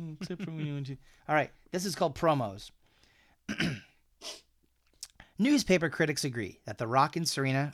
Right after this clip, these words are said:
are a comedy jet ski that'll knock your thongs off.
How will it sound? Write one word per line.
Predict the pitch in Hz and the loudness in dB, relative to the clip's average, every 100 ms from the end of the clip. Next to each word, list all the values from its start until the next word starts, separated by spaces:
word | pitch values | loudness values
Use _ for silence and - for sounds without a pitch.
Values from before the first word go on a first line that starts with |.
| - | -4
are | 113 | 0
a | 113 | 0
comedy | - 147 170 175 | 0 0 2 0
jet | 127 135 123 | 0 -2 -2
ski | - 78 78 - _ _ | -4 -8 -14 -16 _ _
that'll | 110 104 - | -4 -4 -4
knock | 123 135 160 | 0 2 2
your | 165 | -4
thongs | - 131 117 101 90 | -2 -2 -2 -6 -10
off. | - 123 - | -12 -16 -20